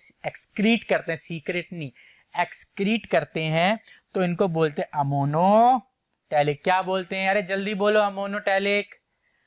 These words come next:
अब बात करते हैं मैमल्स की। ह्यूमन बीइंग्स भी मैमल्स हैं। वो जानवर जो अपने बच्चों को दूध पिलाते हैं या फिर वो जानवर जिनके पास मेमोरी ग्लैंड्स होते हैं, उन्हें अपन मैमल्स बोलते हैं।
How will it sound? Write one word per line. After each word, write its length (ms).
अब 120
बात 260
करते 220
हैं 80
मैमल्स 460
की। 140
ह्यूमन 340
बीइंग्स 240
भी 100
मैमल्स 480
हैं। 100
वो 200
जानवर 340
जो 140
अपने 220
बच्चों 320
को 120
दूध 360
पिलाते 340
हैं 60
या 60
फिर 140
वो 160
जानवर 360
जिनके 240
पास 320
मेमोरी 480
ग्लैंड्स 360
होते 240
हैं, 140
उन्हें 220
अपन 160
मैमल्स 500
बोलते 340
हैं। 140